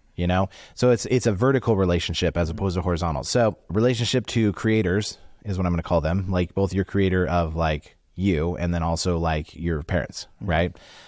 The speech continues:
Speaker 1: And those are vertically connected, and then those vertically around you, you, who are your peers. Like, so
Speaker 2: Mm-hmm.
Speaker 1: you would be my peer, and, like, you know, my wife is my peer, and, like, all, everybody else that I'm interacting with.
Speaker 2: Mm-hmm.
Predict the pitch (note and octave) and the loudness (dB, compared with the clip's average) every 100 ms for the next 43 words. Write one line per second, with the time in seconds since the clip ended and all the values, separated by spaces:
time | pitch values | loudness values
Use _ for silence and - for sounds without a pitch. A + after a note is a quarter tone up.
0 | - - G#2 G#2 A2 G#2+ F#2+ - E2+ A2+ | -10 -2 0 4 4 4 0 -2 2 2
1 | - F#2 F2+ F2 F2+ E2+ - G2 G2 G2 | 2 -2 0 0 0 -2 -4 -2 2 2
2 | F#2+ F#2+ F2 F#2 G#2+ F2+ E2+ F#2 G#2+ G#2+ | 2 0 -2 0 2 0 -2 0 2 2
3 | F#2+ F2 F2+ D#2+ D#2 D2+ E2+ E2 D#2 F2+ | 0 2 0 0 -2 0 0 0 -2 -4
4 | C#2+ - - _ E2 D#2 G2 F#2 G2 F#2 | -6 -8 -14 _ -6 -4 -2 0 0 0
5 | F2+ F2 E2+ E2 D#2+ D#2 D#2 D2+ D2 - | 2 0 0 0 0 -2 -4 -4 -6 -8
6 | D2+ D2+ C#2+ F2 D#2+ E2 D#2+ - E2 D#2 | -6 -4 -2 -2 -4 -4 -4 -4 -4 -2
7 | D#2+ D#2 D#2+ D2+ D2+ D#2+ - F#2+ F2 E2+ | -2 -4 -6 -4 -4 -4 -2 -4 -2 -2
8 | E2 D#2+ - D#2 D2 C#2+ C#2+ D#2 A#1+ A2+ | 0 -2 -4 -4 -4 -4 -6 -8 -8 -10
9 | G#2+ | -12